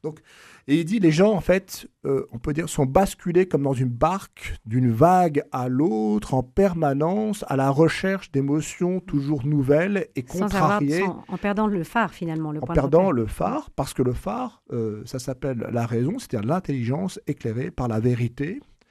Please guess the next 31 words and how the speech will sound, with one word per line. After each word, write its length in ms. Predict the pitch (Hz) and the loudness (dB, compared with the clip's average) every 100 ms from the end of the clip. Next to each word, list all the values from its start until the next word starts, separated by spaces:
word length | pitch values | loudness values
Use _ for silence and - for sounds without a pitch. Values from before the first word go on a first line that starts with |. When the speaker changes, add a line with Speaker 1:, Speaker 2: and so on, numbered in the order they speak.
| _ _ _ | _ _ _
Speaker 1:
Et, 280 | 120 113 - | -6 -6 -2
et 40 | 131 | -2
la 120 | 131 | -2
vérité, 520 | 131 117 107 - 220 | -4 -6 -8 -8 -8
il 80 | 196 | -6
est 100 | 113 | -6
quand 100 | - | -4
même 100 | 117 | -4
difficile, 640 | 139 170 147 - 165 156 120 | -6 -8 -10 -8 -8 -6 -4
euh, 640 | - 107 104 101 98 98 98 101 98 95 113 | -2 0 0 -2 -4 -6 -8 -10 -10 -10 -12
d'y 220 | 120 107 139 | -8 0 0
accéder 680 | 131 - - 131 127 185 233 - - _ | 0 -2 0 0 2 -2 -4 -12 -20 _
en, 60 | 123 117 107 104 101 - - | -4 -2 -2 -4 -6 -10 -8
en 80 | 110 | -6
disant 300 | 110 117 180 | -4 -2 -2
qu'elle 200 | - 113 | -2 -4
est 140 | 139 | -4
totalement 400 | - - 147 135 | -4 -4 -4 -6
coupée 520 | - 190 - 127 180 - | -2 -2 0 0 0 -4
de 140 | 117 | -4
toute 200 | 107 175 | -4 -6
transcendance, 880 | - - 135 - 117 107 - - - - - | -6 -6 -4 -4 -4 -4 -6 -10 -16 -20 -6
de 120 | 117 | -4
toute 380 | 113 - 190 - | -4 -6 -8 -6
divinité, 880 | 113 165 151 131 107 - 120 139 170 - - - - | -6 -4 -2 -2 -2 -2 -2 -2 -4 -14 -20 -12 -4
euh, 1000 | 113 107 104 104 101 101 98 95 92 80 | -2 -2 -2 -4 -6 -8 -10 -12 -14 -14
voilà, 260 | - 127 101 | -8 -6 -6
de 100 | 104 | -8
toute 220 | - 143 | -6 -6
révélation. 540 | - 113 101 101 - - _ _ _ _ | -4 -4 -6 -10 -14 -20 _ _ _ _
Speaker 2:
Mm. 40 | _ | _